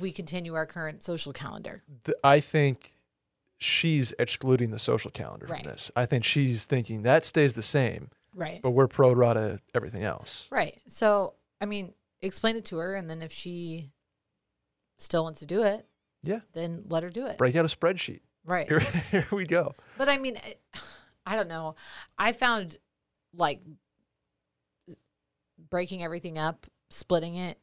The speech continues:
Speaker 1: every time was really tedious. Like, we would get in fights about money where it was just like, <sighs>
Speaker 2: Mm-hmm.
Speaker 1: "Okay, really? Like,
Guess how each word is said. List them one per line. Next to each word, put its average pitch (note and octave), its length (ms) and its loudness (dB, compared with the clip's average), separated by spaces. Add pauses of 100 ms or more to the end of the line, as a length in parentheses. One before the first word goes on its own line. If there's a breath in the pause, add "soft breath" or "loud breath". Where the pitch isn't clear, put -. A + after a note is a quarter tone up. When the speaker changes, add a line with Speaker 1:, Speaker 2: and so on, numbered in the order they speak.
(120)
Speaker 1:
every E3 260 0
time D#3+ 280 0
was D#3+ 180 -10
really D3+ 200 -2
tedious. D#3 500 0
Like, D#3 160 0 (540 loud breath)
we F3+ 120 0
would F#3+ 180 0
get E3+ 420 4 (100)
in E3 180 -4
fights D3+ 340 0
about D#3 220 -8
money D#3+ 460 -8
where F3+ 220 0
it - 120 -10
was F#3+ 140 -8
just G3+ 140 -8
like, G#3+ 280 -6
<sighs> - 40 -16 (180 loud breath)
Speaker 2:
Mm-hmm. A#2+ 360 -6 (360 loud breath)
Speaker 1:
"Okay, G3+ 220 2
really? G#3 440 2
Like, F3 280 -2